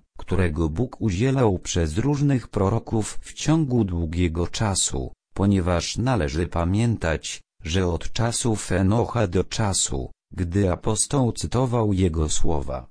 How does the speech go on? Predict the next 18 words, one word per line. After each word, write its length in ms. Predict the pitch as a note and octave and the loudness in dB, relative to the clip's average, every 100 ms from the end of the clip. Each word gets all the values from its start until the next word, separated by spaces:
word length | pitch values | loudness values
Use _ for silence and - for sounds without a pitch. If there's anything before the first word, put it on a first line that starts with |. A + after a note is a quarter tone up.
| _ - | _ -4
minęło 580 | G2 F#2 F#2 D#2 D#2 D#2 | 0 2 2 2 0 0
ponad 480 | - D2+ D#2 D2+ F2 | 0 0 0 -2 -4
dwa 340 | E2 E2 C3+ | -4 -2 -2
tysiące 600 | - C#3 C3 C3+ - F2+ | 0 0 0 0 0 0
lat, 500 | E2+ D2+ C2 - - - - - | 0 0 -4 -8 -16 -18 -10 -4
podczas 540 | A#2 - A#2 A2 - | -4 -2 -2 -2 -4
których 460 | - - F#2 D#2+ - | -6 -2 0 0 0
to 180 | F#2 D#2+ | 0 0
samo 460 | - D#3 D#3 D3 | 0 2 2 2
posłannictwo 1120 | C#3+ A#2+ - G#2+ F2+ F2+ A2+ - - - G#2+ | 0 0 0 0 2 2 2 0 -4 -2 0
było 460 | E2+ F2 D#2+ D#2+ D#2 | 2 2 2 2 2
powtarzane 800 | - B2+ - A#2+ G#2+ C#3 C3 G#2+ | 0 -2 -2 0 2 2 2 0
w 100 | - | -2
typach, 580 | D#2 - C#2+ C2 - - - - | -6 -4 -4 -4 -12 -18 -20 -10
symbolach 920 | - D#2 D2+ A2 C3 E2 D2+ - - | -4 -4 0 0 2 0 -2 -6 -10
i 280 | F#2 E2+ D2+ | -4 -2 -2
bezpośrednich 1000 | D2+ - - D#2+ - C#3+ G#2 G#2+ G2 - | -2 -4 -4 -6 -2 -2 2 0 0 -4
stwierdzeniach. 1120 | - - E2 D2+ F#2+ A#2+ E2 B1+ B1 - - | -10 -6 -2 -2 0 0 0 -2 -8 -14 -20